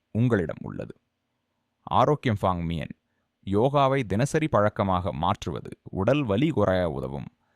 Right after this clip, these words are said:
வேலைக்குச் செல்லும் நபர்களுக்கு வெற்றியின் சுட்டுக்காட்டுகள் தெரியும், குறிப்பாக தங்கள் பணியில் அர்ப்பணிப்புடன் ஈடுபட்டு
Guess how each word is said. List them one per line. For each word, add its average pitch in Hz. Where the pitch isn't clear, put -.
வேலைக்குச் 175
செல்லும் 139
நபர்களுக்கு 104
வெற்றியின் 175
சுட்டுக்காட்டுகள் 143
தெரியும், 64
குறிப்பாக 139
தங்கள் 92
பணியில் 143
அர்ப்பணிப்புடன் 120
ஈடுபட்டு 98